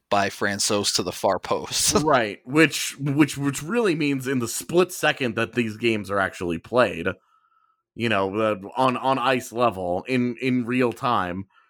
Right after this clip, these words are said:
Speaker 2: you're talking about the whole thing takes a second and a half, maybe.
Speaker 1: Yeah.
Speaker 2: And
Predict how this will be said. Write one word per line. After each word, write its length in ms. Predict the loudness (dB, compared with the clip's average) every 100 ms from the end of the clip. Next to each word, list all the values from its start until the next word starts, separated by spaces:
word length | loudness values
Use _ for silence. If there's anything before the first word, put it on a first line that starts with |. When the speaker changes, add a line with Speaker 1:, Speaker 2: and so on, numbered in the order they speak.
| _ _ _ _ _
Speaker 2:
you're 140 | -4
talking 360 | 2 2 2 0
about 180 | 0 0
the 80 | -2
whole 200 | -2 0
thing 260 | 0 -2
takes 240 | -2 -4 -2
a 80 |
second 380 | -2 -2 0 0
and 100 | 0
a 60 | 2
half, 500 | 2 0 -2 -10 _ _ _
maybe. 240 | -2 0 2
Speaker 1:
Yeah. 180 | 0 -6 -16 _ _ _ _ _ _ _ _ _ _ _ _ _
Speaker 2:
And 680 | -2 0 2 0 -2 -6 -10